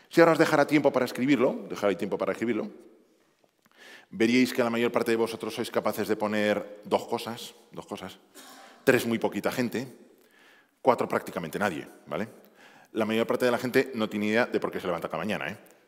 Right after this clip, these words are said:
Eh, no, ni idea, ¿eh? A, a mí también me costó, ¿eh? A mí también me costó. Fijaros, a mí me gusta mucho navegar, me encanta navegar, lo que pasa es que yo me casé con una de Pamplona. Y entonces ha acabado en Pamplona, claro. <laughs> Las imprudencias se pagan, ¿no?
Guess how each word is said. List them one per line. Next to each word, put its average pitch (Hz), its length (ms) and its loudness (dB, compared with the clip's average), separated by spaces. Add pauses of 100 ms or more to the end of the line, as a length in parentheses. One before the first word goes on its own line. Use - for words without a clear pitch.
Eh, 104 360 -2
no, 127 120 4
ni 113 80 -2
idea, 101 240 2
¿eh? 113 100 -4
A, 92 160 2
a 113 60 -4
mí 117 60 -4
también 117 200 2
me 104 80 -2
costó, 90 300 -4
¿eh? 107 160 -6
A - 60 -14
mí 92 80 -8
también 82 100 -6
me 80 80 -10
costó. 85 240 -14 (580)
Fijaros, 127 240 -2
a 143 40 0
mí 151 60 2
me 170 100 0
gusta 156 200 -4
mucho 143 200 -6
navegar, 143 580 -4
me 110 80 -8
encanta 123 240 -2
navegar, 131 420 -2 (220)
lo 104 100 -6
que 87 60 -10
pasa 113 60 0
es 113 80 -2
que 131 80 -2
yo - 20 2
me 123 100 -2
casé 123 220 -4
con 117 120 -2
una 107 140 -2
de 98 60 -2
Pamplona. 92 480 -4 (540)
Y 113 100 -4
entonces 101 260 -2
ha 110 40 -2
acabado 92 220 0
en 85 80 -6
Pamplona, 85 400 -4
claro. 78 220 -2 (140)
<laughs> 113 180 -4
Las 92 160 -4
imprudencias 107 440 -2
se 120 80 -2
pagan, 87 240 -2
¿no? 131 160 -8